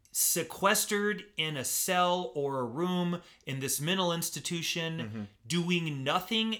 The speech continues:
Speaker 1: except acting comatic.
Speaker 2: Yep.
Speaker 1: There is no character development in comatic sitting there.
Speaker 2: Mm-hmm.
Speaker 1: Now, to the shock of no one, I don't think,
Speaker 2: Mm-hmm.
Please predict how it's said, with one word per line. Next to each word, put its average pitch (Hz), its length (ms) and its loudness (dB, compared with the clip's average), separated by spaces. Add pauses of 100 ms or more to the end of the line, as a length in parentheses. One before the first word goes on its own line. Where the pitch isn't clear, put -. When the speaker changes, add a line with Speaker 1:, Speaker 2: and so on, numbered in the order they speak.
Speaker 1:
except 165 560 -2 (200)
acting 160 480 0
comatic. 131 760 -2
Speaker 2:
Yep. 107 180 -8 (260)
Speaker 1:
There 151 200 6
is 123 200 2
no 131 340 4
character 185 460 0
development 135 680 -2
in 127 160 -10
comatic 131 600 -2
sitting 123 380 -4
there. 90 200 -8
Speaker 2:
Mm-hmm. 104 180 -6 (200)
Speaker 1:
Now, 98 400 2 (480)
to 277 160 0
the 285 140 -2
shock 165 440 4
of 107 180 -2
no 101 280 -4
one, 87 400 -10
I 104 140 -4
don't 98 320 -10
think, - 300 -20
Speaker 2:
Mm-hmm. 107 200 -6